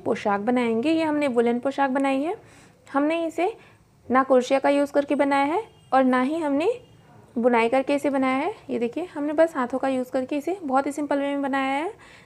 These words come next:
जिससे आप सभी इसे बहुत ईजीली बना सकें। So फ्रेंड्स, इस तरह की मैंने और भी पोशाक बना के अपने चैनल पे अपलोड की हुई है,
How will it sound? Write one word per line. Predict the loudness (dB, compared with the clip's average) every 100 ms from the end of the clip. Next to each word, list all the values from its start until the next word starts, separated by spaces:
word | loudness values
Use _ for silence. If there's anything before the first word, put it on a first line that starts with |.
| -6
जिससे | -6 0
आप | 0 2
सभी | 2 2 0
इसे | 0 0
बहुत | 2 2
ईजीली | 0 -2
बना | -2 -2 -2
सकें। | -4 -8 -16 -16 -20 -4
So | 0 0
फ्रेंड्स, | 0 0 0 -4
इस | -4
तरह | 0 0
की | 0
मैंने | -2 -2 -4 -10 -20 -20 -20 0
और | 4 6
भी | 4
पोशाक | 2 2 0 2
बना | 2 2
के | 0
अपने | 0 0
चैनल | 2 2
पे | 2 2
अपलोड | 2 2 0
की | 0 2
हुई | 4 4
है, | 2